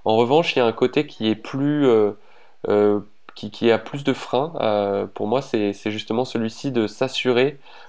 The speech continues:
qu'on va pouvoir avoir une expérience client fluide et que le relais entre le bot, euh, l'automatisation du coup, et les agents va bien se faire, que le client va pas tourner en bourrique, qu'il va pas se sentir perdu ou tromper le visiteur parce qu'en fait on,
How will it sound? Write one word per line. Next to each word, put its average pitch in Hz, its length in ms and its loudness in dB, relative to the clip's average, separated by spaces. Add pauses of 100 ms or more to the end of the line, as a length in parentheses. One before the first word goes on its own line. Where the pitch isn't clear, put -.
qu'on 117 140 0
va 127 100 4
pouvoir 131 320 0
avoir 127 280 2
une 117 120 0
expérience 113 420 -2
client 117 300 -2
fluide 123 580 -2 (360)
et 107 80 -2
que - 100 -2
le 113 140 6
relais 131 580 2
entre 110 320 -2
le 107 220 0
bot, 117 500 0 (480)
euh, 98 340 4
l'automatisation 107 840 -4
du 107 100 -6
coup, 104 260 -10 (320)
et 113 100 4
les 113 180 4
agents 113 260 2
va 113 140 0
bien 110 200 0
se 120 140 -4
faire, 117 360 2 (340)
que 120 100 0
le 110 100 4
client 123 300 2
va 113 120 2
pas 113 120 -2
tourner 110 240 -2
en 104 80 0
bourrique, 113 500 -2 (300)
qu'il - 140 -8
va 110 100 2
pas 120 140 -2
se - 80 -12
sentir 117 320 -4
perdu 113 380 -2
ou 117 140 -2
tromper 131 640 0
le 117 100 -2
visiteur 110 540 -4
parce 104 160 -4
qu'en - 120 -4
fait 113 200 -4
on, 98 200 -8